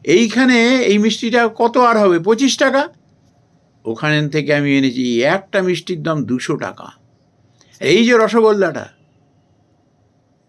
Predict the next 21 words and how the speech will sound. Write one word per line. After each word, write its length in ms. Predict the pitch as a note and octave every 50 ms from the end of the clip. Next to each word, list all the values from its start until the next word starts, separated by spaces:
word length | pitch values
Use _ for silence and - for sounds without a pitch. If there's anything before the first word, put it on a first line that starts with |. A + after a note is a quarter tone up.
| _ _ _ _
এটা 160 | C3 C#3 G#3
কিন্তু 200 | G#3+ A#3+ A#3+ B3+
অন্য 180 | B3+ C4 C#4 C#4
রকমের। 580 | C4 A3+ F#3 C#3+ C#3 A2 G2+ F2+ - - - _ - _ _ _ _ _ _ _
কত 180 | - C#3 D3 G3+
দাম 300 | G#3 F#3+ G3+ A3 A#3+ B3+
জানেন? 380 | D#4+ D#4 C#4+ G3 C3+ A2 G#2 G2+ - _ _ _ _ _ _ _ _ _ _ _
একটা 540 | - B2+ D3+ F#3 G#3 G3+ - - B3 A3+ G#3
রসগোল্লার 460 | F3+ - - F#3 F#3 F#3 F#3 F#3 E3+
দাম 160 | E3+ F#3 F#3+ F#3
পঞ্চাশ 420 | - D3+ B2 A2 A2 A2 G#2+ -
টাকা। 280 | - G#2+ - - - - - _ _ _ _ _ _ _ _ _ _ _ _ _ _ _ _ _ _
এই 340 | - B2 C#3+ E3 F3+ F#3 F3+
বলে 340 | D3+ B2 A#2+ B2 C#3+ D#3
বলে 300 | D3+ C3+ B2 B2 D3 E3+
সেই 260 | E3 C#3+ A#2+ B2 D#3 E3
তখন 300 | B2 G2+ - B2 B2+ B2+
কি 180 | - - G#2
করছে, 520 | G2+ - G#2 G2 G#2+ - - - F#3+ B3 C#4 - _ _ _ _ _ _ _ _ _ _ _ _ _ _
তার 280 | - G2+ F#2 F#2 - - _ _ _ _ _ _ _ _ _ _ _ _ _ _ _ _ _ _ _ _ _ _ _ _ _ -
যে 320 | - - F2+ F2+ F2 F2+